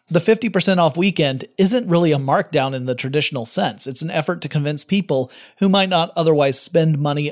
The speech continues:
on in-game stuff to go ahead and do it. And once you convince them once, you might be able to do it again. These microtransactions within games can be incredibly lucrative,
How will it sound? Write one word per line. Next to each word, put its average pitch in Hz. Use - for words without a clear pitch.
on 135
in-game 139
stuff 135
to 240
go 139
ahead 120
and 123
do 208
it. 98
And 196
once 220
you 175
convince 160
them 143
once, 220
you 233
might 185
be 180
able 151
to 160
do 123
it 117
again. 123
These 233
microtransactions 175
within 143
games 143
can 147
be 139
incredibly 127
lucrative, 135